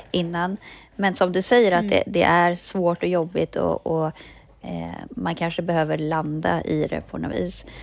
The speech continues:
Speaker 1: Men jag tycker inte att det är okej att, att vara otrogen och inte ha för ambition att förändra någonting, eller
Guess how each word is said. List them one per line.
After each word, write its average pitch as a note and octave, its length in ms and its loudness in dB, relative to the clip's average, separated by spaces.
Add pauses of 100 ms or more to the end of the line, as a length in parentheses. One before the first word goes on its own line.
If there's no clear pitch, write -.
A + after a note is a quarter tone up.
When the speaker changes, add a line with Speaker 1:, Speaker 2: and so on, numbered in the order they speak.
(160)
Speaker 1:
Men G3 100 -2
jag F3+ 120 0
tycker F3+ 260 -4
inte F3 240 -2
att F#3+ 120 -4
det G#3 80 4
är A3 40 6
okej E3 380 2
att, - 280 -8
att - 500 -10
vara D#3 520 -6
otrogen E3 680 -2
och D#3+ 80 -4
inte E3 360 -2
ha D#3 80 2
för D#3 120 0
ambition D#3 520 0
att D3+ 120 -4
förändra F#3 440 2
någonting, E3+ 520 -4 (380)
eller D#3 460 0